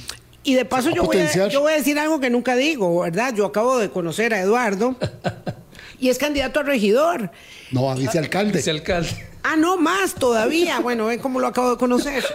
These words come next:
Speaker 1: Es candidato a vicealcalde y a mí me parece maravilloso. Digo, yo no voy a votar. ¿En cuál cantón es que está
Speaker 3: En,
Speaker 1: usted de candidato?
Speaker 3: en el Cantón de Paraíso.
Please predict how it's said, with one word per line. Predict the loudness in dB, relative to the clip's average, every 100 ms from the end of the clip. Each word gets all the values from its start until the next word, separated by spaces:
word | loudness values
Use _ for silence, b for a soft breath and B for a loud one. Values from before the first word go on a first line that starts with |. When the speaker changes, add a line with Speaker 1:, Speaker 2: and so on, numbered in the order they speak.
| -4
Speaker 1:
Es | 0 0 -2
candidato | -4 -2 0 0 0
a |
vicealcalde | 0 0 -2 -2 -2 0
y | 2
a | 2
mí | 2
me | 0
parece | 0 0 0
maravilloso. | 0 0 0 2 0 2 2
Digo, | 2 2
yo | 2
no | 2
voy | 2 2
a |
votar. | 0 0 -2 -2 -4
¿En | -4
cuál | -2
cantón | 0 0 0 0
es | 2 0
que | 0
está | 0 0
Speaker 3:
En, |
Speaker 1:
usted | 0 0 0
de | 0
candidato? | -2 0 0 0 -2 -2 -2
Speaker 3:
en | 0
el | -2
Cantón | -2 -2 -2
de | -2
Paraíso. | 0 0 0 -2 -6